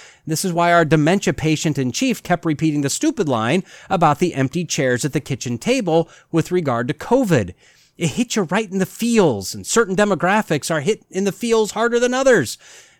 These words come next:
And so does buying a home or starting a family. These are key phrases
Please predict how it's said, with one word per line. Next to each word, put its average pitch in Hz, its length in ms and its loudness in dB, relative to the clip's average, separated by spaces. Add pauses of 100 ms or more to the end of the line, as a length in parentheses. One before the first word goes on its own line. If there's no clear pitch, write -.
(260)
And 160 420 0 (340)
so 156 220 0
does 143 220 0
buying 135 400 2
a 156 40 -2
home 214 480 0
or 95 140 -6
starting 165 480 -4
a - 20 -4
family. 208 600 -4 (220)
These 190 180 -6
are 190 80 -4
key 208 220 -4
phrases 180 840 0